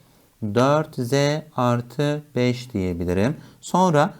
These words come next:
y'yi dikkat ederseniz götürüp şurada yerine yazıyorum. İki. Y'nin yerine dört Z artı beş yazdım.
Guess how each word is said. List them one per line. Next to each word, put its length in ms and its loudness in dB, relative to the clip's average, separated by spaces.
y'yi 340 2
dikkat 300 -2
ederseniz 680 -2
götürüp 380 -2
şurada 300 0
yerine 300 2
yazıyorum. 760 -2
İki. 440 -4
Y'nin 540 2
yerine 580 0
dört 520 0
Z 160 -12
artı 520 -2
beş 360 0
yazdım. 480 -2